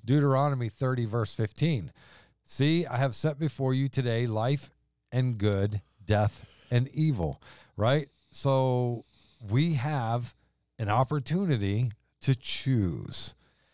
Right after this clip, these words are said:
How about Acts sixteen thirty-one? "So they said, 'Believe on the Lord Jesus Christ, and you will be saved, you and your household.'" You have an opportunity to choose. You believe on Jesus, you'll be saved,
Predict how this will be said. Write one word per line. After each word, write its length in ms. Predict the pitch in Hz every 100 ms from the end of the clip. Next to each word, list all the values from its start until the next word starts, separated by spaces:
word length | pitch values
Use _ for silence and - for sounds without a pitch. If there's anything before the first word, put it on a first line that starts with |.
| _
How 100 | -
about 260 | 123 143 127
Acts 420 | 127 123 - - -
sixteen 580 | - - 117 - 123 117
thirty-one? 680 | - 113 113 117 160 98 76 - _ _ _
"So 260 | - 131
they 180 | 131 135
said, 440 | 120 160 147 95 80 _ 113
'Believe 320 | 113 127 156
on 140 | 156 156
the 60 |
Lord 260 | 151 156 151
Jesus 340 | 135 156 151
Christ, 420 | - 131 123 117 - -
and 200 | 123 117
you 400 | 110 151 160 156 139
will 260 | 135 143
be 200 | 131 139
saved, 500 | 127 127 117 117 117
you 420 | 110 107 107 120 120
and 300 | 113 113 110
your 260 | 113 123
household.'" 500 | 131 156 143 104 78 - - _
You 200 | 98 110
have 360 | 107 104 117 120
an 120 | 139
opportunity 800 | 113 110 131 - 98 95 104 107 - - -
to 120 | -
choose. 480 | 143 - 208 139 87
You 80 | 104
believe 300 | 90 107 107
on 180 | 117 107
Jesus, 420 | 110 151 175 165
you'll 80 | 170
be 160 | 165
saved, 500 | 151 190 202 123 73